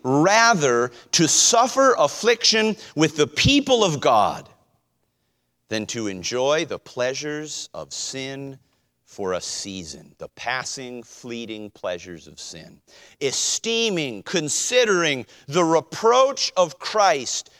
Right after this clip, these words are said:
greater riches than the treasures in Egypt, for he had respect unto the recompense of the reward.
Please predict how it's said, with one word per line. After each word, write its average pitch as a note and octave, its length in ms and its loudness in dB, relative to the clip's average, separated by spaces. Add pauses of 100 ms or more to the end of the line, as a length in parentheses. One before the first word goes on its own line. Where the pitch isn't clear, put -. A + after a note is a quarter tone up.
(160)
greater G3+ 680 0 (160)
riches E3+ 760 -2 (200)
than B2+ 160 -4
the A#2 80 -4
treasures F3 680 -2
in D3+ 120 -6
Egypt, B2 500 -6
for G#2+ 240 -4
he G3+ 400 -4
had F3 420 2
respect - 840 -4 (440)
unto G2+ 320 -6
the E2+ 140 -6
recompense G#2+ 880 -4 (600)
of F2+ 240 -8
the F#2+ 100 -6
reward. E2+ 800 -6